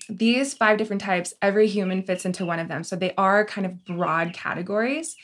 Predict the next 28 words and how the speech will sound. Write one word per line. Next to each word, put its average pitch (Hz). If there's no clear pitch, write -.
And 202
within 277
that, 214
your 202
chart 185
gets -
extremely 220
detailed 165
and 165
extremely 214
specific. 208
Um, 180
but 214
everyone 185
does 175
have 170
one 170
of 160
these 165
five 165
types. -
And 170
manifestors 185
have 175
this 180
kind 175
of, 170
like, 170